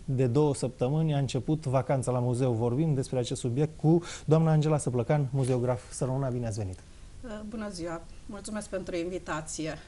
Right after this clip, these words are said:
Speaker 1: Doamna Săplăcan, de unde e ideea aceasta cu vacanța la muzeu? Alții nu știu pe perioada verii cum să fugă. Alții, și mă refer, când spun alții, cei din sistemul bugetar.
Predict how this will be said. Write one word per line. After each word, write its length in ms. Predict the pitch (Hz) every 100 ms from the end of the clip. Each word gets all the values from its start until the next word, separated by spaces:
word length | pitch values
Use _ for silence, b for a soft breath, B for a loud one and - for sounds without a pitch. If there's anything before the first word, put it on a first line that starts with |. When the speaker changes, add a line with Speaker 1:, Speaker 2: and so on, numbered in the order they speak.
| -
Speaker 1:
Doamna 360 | - 170 196 175
Săplăcan, 420 | 151 131 127 143
de 80 | 156
unde 180 | 220 220
e 80 | 214
ideea 200 | 208 196
aceasta 420 | 160 180 - 135
cu 120 | -
vacanța 540 | 135 127 139 170 156
la 100 | 151
muzeu? 320 | 147 151 143 -
Alții 400 | 175 202 202 208
nu 180 | 185 196
știu 340 | - - 202 170
pe 80 | -
perioada 460 | 147 156 160 185 156
verii 460 | 131 170 185 185 -
cum 160 | - 202
să 160 | -
fugă. 380 | 185 214 165 123
Alții, 360 | - 147 165 185
și 120 | 175
mă 100 | 156
refer, 360 | 147 - 160 160 - 123
când 240 | - 135
spun 280 | 113 160 127 -
alții, 380 | 135 165 180
cei 240 | 160 - 180
din 160 | 170
sistemul 420 | 156 165 180 170 160
bugetar. 540 | 147 151 156 139 117